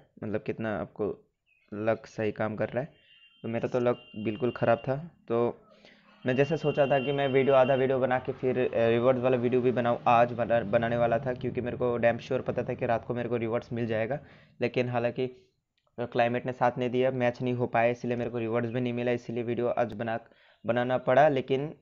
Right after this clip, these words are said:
रिवॉर्ड्स वाला नहीं, रिवॉर्ड, क्योंकि मेरे को वो मैच हुआ ही नहीं तो रिवॉर्ड्स कैसे मिलेगा। लेकिन मिल सकता है, पता नहीं क्या कुछ करेगा, लेकिन पता नहीं क्या करेगा, लेकिन करेगा श्योर। तो गाइस, ये वीडियो यहीं तक,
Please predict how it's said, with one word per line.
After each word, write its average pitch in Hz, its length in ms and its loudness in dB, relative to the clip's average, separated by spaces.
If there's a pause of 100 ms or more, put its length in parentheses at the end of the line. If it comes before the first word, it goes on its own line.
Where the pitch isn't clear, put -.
रिवॉर्ड्स 117 420 -2
वाला 117 300 0
नहीं, 107 320 -6
रिवॉर्ड, 104 300 -4
क्योंकि 123 220 -6
मेरे 120 180 -4
को 120 140 -4
वो 117 80 -2
मैच 117 300 -4
हुआ 107 120 0
ही 113 80 -2
नहीं 117 120 -6
तो 123 120 -4
रिवॉर्ड्स 110 280 -4
कैसे 113 260 -6
मिलेगा। 98 340 -8 (1400)
लेकिन 135 260 0
मिल 143 200 4
सकता 139 300 2
है, 139 60 6
पता 127 240 2
नहीं 123 120 -2
क्या 123 220 4
कुछ 123 220 -6
करेगा, 117 320 0
लेकिन 117 280 -4 (840)
पता 117 180 0
नहीं 113 120 -2
क्या 113 180 2
करेगा, 117 280 0 (520)
लेकिन 110 200 -6
करेगा 117 320 4
श्योर। 104 440 -2 (480)
तो 131 100 4
गाइस, 165 340 4
ये 131 140 2
वीडियो 131 240 0
यहीं 131 200 2
तक, 147 140 -2